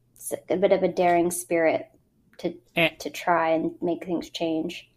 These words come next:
Speaker 2: And when you, and, and in terms of, like, the things that you guys make and the things that you guys do, what are we talking about? Obviously ads, and,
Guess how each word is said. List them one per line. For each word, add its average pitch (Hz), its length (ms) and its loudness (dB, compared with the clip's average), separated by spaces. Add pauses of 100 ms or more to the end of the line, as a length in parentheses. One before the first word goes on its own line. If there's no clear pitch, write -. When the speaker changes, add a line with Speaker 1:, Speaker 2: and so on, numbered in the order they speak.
(600)
Speaker 2:
And 208 220 4
when 208 140 4
you, 190 420 2
and, 175 140 2
and 180 160 2
in 175 100 2
terms 190 320 2
of, 160 100 0
like, 147 300 2
the 139 100 2
things 165 340 0
that 131 140 -2
you 147 200 0
guys 127 340 2
make 131 320 2
and 120 80 0
the 120 60 -2
things 131 240 -2
that 117 100 0
you 120 160 -2
guys 110 340 -2
do, 120 220 0
what 127 140 2
are 131 60 2
we 120 100 0
talking 110 280 -2
about? 107 200 -2
Obviously 120 420 -2
ads, 110 460 -2
and, 107 160 -4